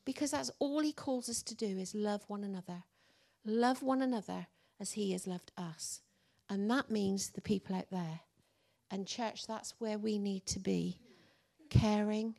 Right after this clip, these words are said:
considerate, loving, having those people around our tables so that we can build relationship with one, them, so that the church grows, so that nobody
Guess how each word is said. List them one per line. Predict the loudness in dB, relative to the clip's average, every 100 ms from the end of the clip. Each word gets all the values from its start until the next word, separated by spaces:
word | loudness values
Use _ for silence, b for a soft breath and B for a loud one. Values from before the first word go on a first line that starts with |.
| -4
considerate, | -2 2 2 0 -2 -4 -4 -10 b b -8
loving, | -2 0 0 -2 -2 -6 b b b
having | -6 -2 -2 0
those | 2 0 -2
people | -4 -4 -2 -4
around | -2 -4 -4 -6
our | -4 -2 -4
tables | -4 -4 -4 -4 -8 -10 -16 b b b b b
so | -6 -4
that | -2
we | -2 -4
can | -6
build | -4 -2 -2
relationship | -2 0 -2 -4 -6 -6 -6
with | -8 -8
one, | -8 -8 -8
them, | -6 -4 -8 b b b b
so | -8 -4
that | -4 -6 -14
the |
church | -10 -6 -6 -8
grows, | -8 -8 -8 -12 -16 -18 _ _ _ _ _ _ _ _ _ _ -10
so | -6 -4
that | -4
nobody | -2 2 2 0 -2 -6 -6 -8